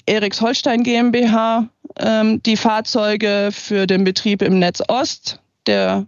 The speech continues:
Betriebsstart war jetzt im Dezember. Und dann im zweiten Jahr hoffen wir, dass Eriks genug, ähm, Fahrzeuge zur Verfügung hat, also Akkutriebzüge zur Verfügung hat. Und dann geht die Transferflotte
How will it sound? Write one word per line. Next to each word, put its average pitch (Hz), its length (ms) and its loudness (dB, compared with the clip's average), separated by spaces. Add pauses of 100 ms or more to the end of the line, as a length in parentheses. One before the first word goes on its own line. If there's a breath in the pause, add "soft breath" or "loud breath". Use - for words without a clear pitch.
(220)
Betriebsstart 202 640 0
war 196 200 0
jetzt 240 220 -2
im 247 120 2
Dezember. 233 580 2 (800 loud breath)
Und 214 220 2
dann 208 160 0
im 226 160 -2
zweiten 220 420 -2
Jahr 214 280 -2
hoffen 226 260 -2
wir, 226 220 0
dass 208 280 -2 (100)
Eriks 220 420 -2
genug, 208 400 0 (200)
ähm, - 380 0
Fahrzeuge 214 680 -2
zur 220 160 -4
Verfügung 254 580 2
hat, 240 500 -2 (300)
also 175 240 -2
Akkutriebzüge 233 800 -2
zur 226 160 -6
Verfügung 220 560 2
hat. 208 260 0 (400 loud breath)
Und 196 180 0
dann 202 420 2
geht 202 200 0
die 208 120 0
Transferflotte 196 1120 -2